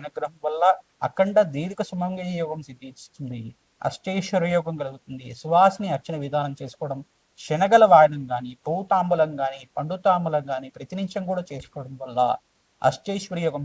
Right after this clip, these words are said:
సిద్ధిస్తుంది. జన్మజాతకంలో ఉండే సకల గ్రహదోష నివారణ కలిగి, నవగ్రహ దేవతలకంతా కూడా శాంతి కలిగి, జగన్మాతకి శాంతి కలిగి, మీకంతా కూడా అత్యంత శుభ ఫలితాలు ఇచ్చడానికి, దయ కలగడానికి ఆస్కారం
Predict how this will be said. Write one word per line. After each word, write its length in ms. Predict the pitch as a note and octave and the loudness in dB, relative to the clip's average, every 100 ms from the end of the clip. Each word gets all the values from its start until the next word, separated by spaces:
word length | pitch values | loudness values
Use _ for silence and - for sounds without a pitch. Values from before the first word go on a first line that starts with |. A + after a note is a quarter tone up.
| C#3 | -8
సిద్ధిస్తుంది. 560 | A#2 - - - B2+ B2 A#2+ | -12 -16 -20 -12 -10 -8 -8
జన్మజాతకంలో 760 | C3+ D#3+ E3 E3 - E3+ E3 E3 | -4 2 4 4 2 -2 -2 0
ఉండే 180 | G3 A#3+ _ _ _ _ _ _ _ _ _ - | 0 -2 _ _ _ _ _ _ _ _ _ 0
సకల 260 | B2+ F#3 G3 | 6 6 8
గ్రహదోష 380 | F#3+ F3 F3+ F#3 F#3 | 8 8 8 2 2
నివారణ 340 | E3+ E3+ E3+ D#3 | 6 8 8 0
కలిగి, 240 | D3 D3+ D3 | -6 -8 -8
నవగ్రహ 380 | C#3 D3 - E3+ E3 | 0 2 4 4 4
దేవతలకంతా 640 | D#3 F3+ G3+ G#3 F3+ D3+ D3+ | 2 -2 -2 -2 -2 2 0
కూడా 140 | D3 B2+ C3+ | 0 -4 -4
శాంతి 260 | C#3+ E3 E3+ | -4 -4 -6
కలిగి, 280 | D3 C#3 B2+ _ _ _ _ B2+ | -6 -8 -14 _ _ _ _ -8
జగన్మాతకి 640 | B2+ D#3+ G3 A#3 B3+ A3+ | 0 0 4 4 2 0
శాంతి 220 | F#3 E3 D3+ | -2 -2 -4
కలిగి, 280 | D3 C3 C#3+ C3 | -6 -4 -10 -10
మీకంతా 400 | B2+ C3+ C#3+ C3+ - | -8 -4 0 0 0
కూడా 260 | C#3 C#3 B2 _ _ _ - | -2 0 0 _ _ _ -6
అత్యంత 360 | B2 - A#3+ A#3 F#3 | -6 -4 -2 0 0
శుభ 120 | E3+ E3 | 2 2
ఫలితాలు 320 | D#3+ C#3+ D3 B2 | 2 2 0 -2
ఇచ్చడానికి, 440 | - C3 B2+ C3 A#2 A#2+ | -2 -2 -2 -8 -4 2
దయ 160 | D3+ G3+ | 4 6
కలగడానికి 600 | G#3+ F3+ E3 D#3 C#3 C3+ B2+ A#2 | 6 6 4 0 -6 -4 4 4
ఆస్కారం 400 | - - C3 | 2 2 2